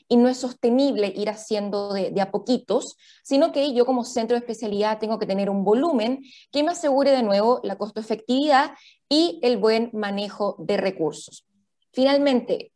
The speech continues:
¿qué es lo que uno puede ver desde afuera que, que se podría hacer para avanzar un poquito? Primero vamos a tener que avanzar en un ejercicio de planificación escanola-, escalonada, perdón, para poder ver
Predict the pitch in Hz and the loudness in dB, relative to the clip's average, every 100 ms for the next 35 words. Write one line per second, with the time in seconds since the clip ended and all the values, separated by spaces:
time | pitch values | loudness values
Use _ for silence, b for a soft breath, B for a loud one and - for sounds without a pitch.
0 | _ 320 330 349 302 311 285 294 277 269 | _ -2 -2 -2 -2 -2 0 0 2 2
1 | 269 285 233 - 269 294 233 226 196 208 | 0 -6 -8 -6 -2 0 0 -2 -6 -8
2 | - - 202 233 247 - 240 247 220 214 | -8 -4 -2 0 -2 -4 -6 -2 -2 -2
3 | 208 226 226 202 277 220 269 - b b | -2 -2 -4 -2 -2 0 -4 -6 b b
4 | b b _ - 277 294 349 330 285 285 | b b _ 4 6 6 4 2 2 0
5 | 277 254 247 254 240 233 247 240 240 233 | -2 -2 -2 -4 -2 -4 -4 -2 -2 -2
6 | 233 208 226 254 226 214 214 214 202 196 | -6 -8 -4 -2 0 -2 -2 -4 -4 -4
7 | 220 233 - 175 175 220 - 196 - 190 | -4 -4 -6 -4 -2 -4 -6 -10 -6 -4
8 | 202 226 196 190 175 202 254 B B B | 0 0 -2 -2 0 2 0 B B B
9 | B - 269 302 285 269 285 - | B 0 2 4 4 6 4 2